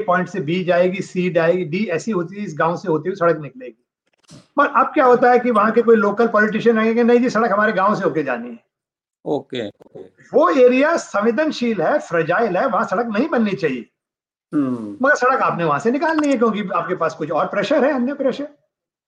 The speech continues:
Speaker 1: एक
Speaker 2: जी।
Speaker 1: चीज। दूसरी बात है, जैसे आपने कहा कि पहले भी बनाई जाती थी, आ-, आ-, आपके पास तो डायनामाइट पहले भी लगाए जाते, ऐसा नहीं है, पर बहुत सी सोच समझ के कितना लगाना है, कैसी जगह पे लगाना है।
Speaker 2: बहुत, बहुत इस
Speaker 1: बिल्कुल।
Speaker 2: समय बहुत ज्यादा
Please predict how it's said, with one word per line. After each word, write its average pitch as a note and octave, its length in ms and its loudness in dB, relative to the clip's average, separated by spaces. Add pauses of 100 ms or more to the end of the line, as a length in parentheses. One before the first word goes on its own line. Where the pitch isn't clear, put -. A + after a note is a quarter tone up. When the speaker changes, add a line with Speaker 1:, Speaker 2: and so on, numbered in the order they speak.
(140)
Speaker 1:
एक F#3+ 160 -4
Speaker 2:
जी। A#2+ 80 -6
Speaker 1:
चीज। - 280 -8
दूसरी D#4 340 -10
बात C4 240 2
है, C4 80 4
जैसे A#3+ 300 4
आपने A#3+ 260 0
कहा A3+ 200 2
कि D#4+ 80 -4
पहले D#3 300 -4
भी D4+ 120 0
बनाई F3+ 300 0
जाती D#3 300 -4
थी, C4 160 -8 (500)
आ-, - 60 -6
आ-, G#3+ 500 -2
आपके - 260 -2
पास - 540 2
तो - 300 -4 (500)
डायनामाइट D3+ 440 2
पहले C#3 200 4
भी F4+ 120 6
लगाए C4 220 4
जाते, E3+ 200 2
ऐसा G3 220 2
नहीं C#4+ 220 2
है, D3+ 120 -4 (180)
पर C#4 100 -6
बहुत G3 380 -4
सी C4 80 -2
सोच A#3 340 0
समझ E3 260 -6
के B3 100 -2
कितना F3 380 -2
लगाना C#3+ 400 -2
है, F#3+ 260 -6
कैसी E3+ 280 2
जगह E3+ 240 0
पे E3+ 100 2
लगाना C#3 360 0
है। F3 140 -4
Speaker 2:
बहुत, C#4 200 0 (720)
बहुत G#3+ 320 0
इस F#3+ 60 2
Speaker 1:
बिल्कुल। B3+ 240 4
Speaker 2:
समय D4+ 240 0
बहुत - 440 -16
ज्यादा B3+ 360 -4